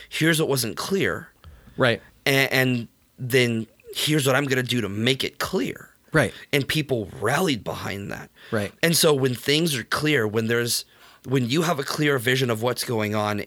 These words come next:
Speaker 1: and you voice it in a way that gives everybody else the, the proper information to do the job well that you're asking them to do,
Speaker 2: Right.
Speaker 1: that changes the game.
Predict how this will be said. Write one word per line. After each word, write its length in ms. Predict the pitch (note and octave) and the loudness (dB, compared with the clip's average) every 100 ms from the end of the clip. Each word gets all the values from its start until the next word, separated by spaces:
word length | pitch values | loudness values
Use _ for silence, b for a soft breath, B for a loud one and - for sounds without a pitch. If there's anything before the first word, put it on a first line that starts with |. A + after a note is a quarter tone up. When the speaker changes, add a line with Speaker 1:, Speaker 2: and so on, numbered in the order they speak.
| G#2+ | -4
Speaker 1:
and 200 | G#2+ G#2 | -2 -4
you 540 | G2+ A#2+ B2 A2+ G2 b b b b b b b - | -2 0 0 0 -4 b b b b b b b -16
voice 440 | G#2+ A#2+ C3+ C#3 | -6 -2 0 2
it 80 | D3+ | 0
in 180 | B2+ A#2 | 0 0
a 60 | A2+ | 2
way 260 | G#2 G#2 | 2 0
that 200 | G2+ F2+ | 0 -4
gives 280 | - A#2+ G#2+ | 0 0 2
everybody 440 | A2+ C3+ C3 A#2+ | 2 2 0 2
else 300 | B2 C3 - - b b b b b | 2 0 -2 -4 b b b b b
the, 360 | - B2+ C3 B2 - | -4 2 4 4 -2
the 280 | G#2+ A2+ A#2 | -6 -2 -4
proper 480 | - A#2+ A#2+ C#3 C3+ | -4 -2 0 0 0
information 720 | B2 B2+ A#2+ A2+ A2+ B2 A#2 | -2 -2 -2 0 0 -2 -4
to 640 | - - A2 G#2 G2+ G2 | -4 -2 -2 -2 -4 -6
do 300 | F2+ A#2+ B2 | -4 0 0
the 140 | A#2 A2+ | 0 -2
job 360 | - G#2+ G2+ | 2 0 0
well 260 | F#2 G2+ G#2 | 0 0 0
that 160 | A2 | -2
you're 80 | A2+ | -2
asking 320 | F2+ G#2 - | 0 0 -2
them 80 | B2+ | -4
to 100 | A#2 | -4
do, 300 | F#2+ G#2+ F3+ B B | -4 -6 -6 B B
Speaker 2:
Right. 220 | C3 G2+ | 2 2
Speaker 1:
that 300 | B2 D#3+ - | 2 -2 -2
changes 840 | - - - - A#2 D3+ D3+ D3+ C3 | -2 2 4 2 2 0 0 -2 -2
the 80 | C#3 | -2
game. 440 | D3+ D3+ G2+ F#2+ | 0 0 -2 -6